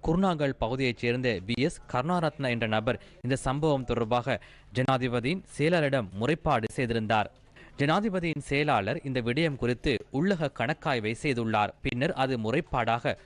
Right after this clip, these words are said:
குற்றப்புலனாய்வு திணைக்களத்திடம் ஒப்படைக்கப்பட்டது. சுமார் முப்பத்தி மூன்று சாட்சியர்களிடமிருந்து வாக்குமூலங்களை பெற்ற பிறகு இந்த நாட்டின் எட்டாவது நிறைவேற்று அதிகார ஜனாதிபதி கைது செய்யப்பட்டு அதிகளவிலான சாட்சியங்களின் அடிப்படையில்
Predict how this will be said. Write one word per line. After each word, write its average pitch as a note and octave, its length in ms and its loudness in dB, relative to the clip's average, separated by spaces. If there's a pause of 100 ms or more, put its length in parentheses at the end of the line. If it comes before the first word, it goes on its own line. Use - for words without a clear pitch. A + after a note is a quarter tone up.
(200)
குற்றப்புலனாய்வு D#3 680 0
திணைக்களத்திடம் B2 680 -2
ஒப்படைக்கப்பட்டது. A2+ 760 -2 (280)
சுமார் G3 320 2
முப்பத்தி G3 320 -2 (100)
மூன்று D#3+ 320 -2
சாட்சியர்களிடமிருந்து C3+ 840 0 (200)
வாக்குமூலங்களை C#3+ 760 0
பெற்ற A2+ 340 -2
பிறகு C3 280 0
இந்த C3+ 140 -4
நாட்டின் B2 340 -2 (420)
எட்டாவது G#3+ 400 0
நிறைவேற்று C#3+ 460 0
அதிகார C3 420 0
ஜனாதிபதி B2+ 480 0 (100)
கைது B2 320 0
செய்யப்பட்டு B2+ 480 0 (240)
அதிகளவிலான C#3 760 0
சாட்சியங்களின் C#3 580 -2
அடிப்படையில் B2 480 0